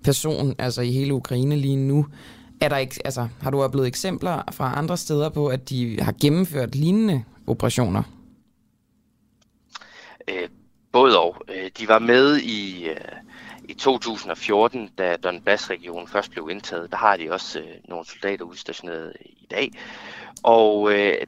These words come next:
Speaker 2: der havde de også til ansvar en gang imellem at, øh, snigmyrde folk.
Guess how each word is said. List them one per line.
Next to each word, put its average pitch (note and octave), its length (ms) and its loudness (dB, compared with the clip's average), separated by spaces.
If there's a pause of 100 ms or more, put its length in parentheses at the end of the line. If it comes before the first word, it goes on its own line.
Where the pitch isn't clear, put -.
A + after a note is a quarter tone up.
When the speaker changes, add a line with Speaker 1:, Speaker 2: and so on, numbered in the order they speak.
(240)
Speaker 2:
der C#3+ 120 10
havde C#3 300 6
de F2+ 200 -10 (140)
også C3+ 300 4
til - 140 -6
ansvar F#2 320 0
en E2 80 -2
gang E2+ 220 0
imellem E2+ 420 -12
at, F2 300 -6
øh, E2+ 120 -6
snigmyrde G#2 540 -10
folk. F2 260 -4